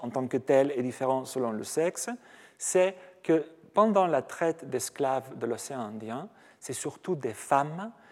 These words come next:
qui ont été, euh, amenées, euh, en, en, comme, en opposition à la traite d'esclaves transatlantique qui impliquait, euh, principalement des hommes. Il y a un autre exemple de métissage,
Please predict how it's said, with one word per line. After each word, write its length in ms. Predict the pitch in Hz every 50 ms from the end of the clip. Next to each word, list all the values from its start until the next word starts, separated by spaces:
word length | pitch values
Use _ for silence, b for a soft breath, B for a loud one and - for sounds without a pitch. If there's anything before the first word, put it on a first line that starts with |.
| b b b b
qui 100 | - 143
ont 60 | 127
été, 420 | 127 120 - - - 131 135 135 - b b b b b b _ -
euh, 260 | 123 120 117 117 110 110 113 113 - -
amenées, 540 | - 127 131 135 135 127 120 110 117 131 - - b b b b b b -
euh, 160 | 123 123 123 123 - - _ _ _ -
en, 140 | 135 120
en, 720 | 120 113 110 110 110 104 104 101 104 107 110 107 - - 110 101
comme, 360 | - 113 113 107 104 107 104 107 110 110 107 107 107 107 _ B B B B B B -
en 160 | 131 151 156
opposition 840 | 160 147 - 156 147 135 123 127 123 - - - - 156 151 185 247 B B B B B B
à 80 | B 127
la 100 | 131 127
traite 240 | - - - 160 143
d'esclaves 580 | - - - - - 139 131 127 123 123 -
transatlantique 840 | - - 143 131 120 123 117 110 107 107 104 - 131 147 147 - - 180 170 b b b b b b
qui 80 | - 139
impliquait, 640 | 131 123 117 - - 127 - - 131 123 131 - B B B B B B -
euh, 100 | 123 113
principalement 920 | - - - 151 143 - - 127 - 139 123 113 113 110 110 117 - - -
des 220 | 156 123 110 98 -
hommes. 180 | - - - - - - _ b b b b b b b b b
Il 60 | - 143
y 40 |
a 40 | 139
un 60 | 147
autre 220 | 170 180 180 - -
exemple 680 | 151 131 131 117 - 170 165 170 160 151 - 131 127
de 100 | 120 120
métissage, 760 | 120 120 120 - - 120 - - - 143 135 135 131 - -